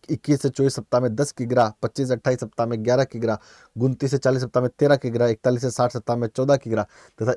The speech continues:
इकसठ से पचहत्तर सप्ताह में पन्द्रह किग्रा आहार प्रतिदिन देना चाहिए। तो यहाँ आहार की मात्रा दी गई कि अगर आपको मांसल बड़े मोटे मुर्गे और मुर्गियाँ चाहिए मांस के लिए, तो दाने की मात्रा जो है वो बढ़ानी है,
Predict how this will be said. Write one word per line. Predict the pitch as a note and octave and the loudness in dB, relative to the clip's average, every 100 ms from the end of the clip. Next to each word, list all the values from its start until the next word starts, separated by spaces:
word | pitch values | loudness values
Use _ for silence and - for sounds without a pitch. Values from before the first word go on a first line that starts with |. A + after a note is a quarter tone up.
| - | -4
इकसठ | C#3 D#3 | -2 -2
से | C3+ | 0
पचहत्तर | B2 B2+ B2+ | -4 -6 -4
सप्ताह | B2 - A#2+ | -6 -4 -2
में | A#2+ | -2
पन्द्रह | - C#3+ D#3 | -2 0 0
किग्रा | C#3 B2 - - | 0 -4 -2 -2
आहार | C3 | -2
प्रतिदिन | C3 - A2+ A#2 A#2 A2 | -2 -6 -6 -4 -4 -2
देना | G#2 G#2 | -2 -4
चाहिए। | - E2+ E2+ - _ _ _ _ - | -8 -12 -14 -16 _ _ _ _ 0
तो | |
यहाँ | D#3+ E3 E3+ | 4 6 4
आहार | C#3 B2+ D#3 | 4 4 4
की | E3+ | 4
मात्रा | F#3 E3+ F3 | 4 4 4
दी | E3 D#3 | 4 6
गई | D3+ E3+ | 6 4
कि | F#3 | 4
अगर | F3 C#3+ F3 | 2 2 2
आपको | E3 E3+ D#3+ D#3 F3+ F3+ | 4 4 4 2 2 4
मांसल | C#3+ C3 C#3+ C#3 E3 | 4 2 2 2 0
बड़े | C#3+ B2+ C#3+ D3 | 4 6 6 6
मोटे | C3 B2+ D3 | 4 2 2
मुर्गे | C3 B2 C3 | 4 2 4
और | C3 | 4
मुर्गियाँ | B2 B2 B2+ | 2 2 0
चाहिए | - C3 | 0 -2
मांस | A#2+ A#2+ A#2 | 2 0 0
के | B2+ | -4
लिए, | B2+ | -2
तो | C3+ | -2
दाने | A2+ G#2+ A#2 D3+ | 0 2 2 0
की | C#3+ | 0
मात्रा | B2+ A#2 A#2 | -2 -2 -2
जो | A#2 | 0
है | A#2 | 0
वो | A2 | 0
बढ़ानी | G2+ G2 G2 | -2 -2 -4
है, | B2+ | -6